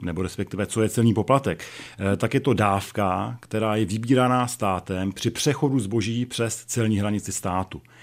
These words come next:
A jak už jsem zmínil, tak to clo má za úkol chránit domácí trh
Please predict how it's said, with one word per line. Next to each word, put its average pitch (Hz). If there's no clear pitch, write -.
A 98
jak 98
už 123
jsem 160
zmínil, 107
tak 120
to 135
clo 110
má 110
za 110
úkol 113
chránit 110
domácí 104
trh 95